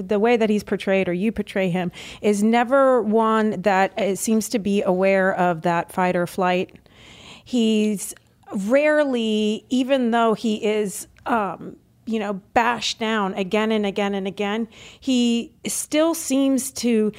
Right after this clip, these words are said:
st-, you know, s-, his world is small and looking down, and he's rarely gazing to the horizon to see if anything is coming at him. Like, there's no, there's not that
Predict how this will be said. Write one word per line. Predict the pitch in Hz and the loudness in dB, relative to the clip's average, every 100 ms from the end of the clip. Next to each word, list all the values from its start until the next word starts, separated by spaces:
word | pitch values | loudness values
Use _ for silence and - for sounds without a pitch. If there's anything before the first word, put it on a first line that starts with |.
| - | -10
st-, | - - - - - 214 - | -6 -4 -4 -8 -14 -10 -2
you | 226 | 2
know, | 226 | 2
s-, | 220 - | 2 -2
his | 202 220 220 | 0 0 2
world | 247 285 302 | 2 2 2
is | 233 185 | 0 -2
small | - - 240 240 214 | -4 2 4 4 4
and | 196 196 | 2 0
looking | 214 - 220 | 0 0 -2
down, | 208 226 208 | 0 2 2
and | 196 196 | 2 2
he's | 233 233 | 2 2
rarely | 208 208 247 277 269 233 214 196 | 0 0 2 2 0 0 -2 -4
gazing | 180 220 240 220 202 190 196 - - - | 0 0 0 -2 -4 -4 -8 -12 -20 -6
to | - | 0
the | 226 208 | 2 4
horizon | 226 220 226 233 226 190 175 202 - - | 4 4 4 4 0 -2 -6 -8 -10 -2
to | 220 | 0
see | 202 - 262 226 - | 0 2 2 2 0
if | 214 - - | -2 -2 0
anything | 220 214 208 208 196 190 | 2 2 2 0 0 0
is | 190 185 180 - | 2 0 -2 -6
coming | - 226 202 190 190 | -2 0 2 2 0
at | 208 240 | -2 -2
him. | 170 175 185 | -4 -6 -4
Like, | 196 190 | -4 -2
there's | 220 190 | 0 0
no, | 233 233 233 247 220 | 2 2 4 2 0
there's | 233 214 208 | 0 0 0
not | 220 226 254 202 | 2 2 0 0
that | 220 214 208 - | 0 2 0 -4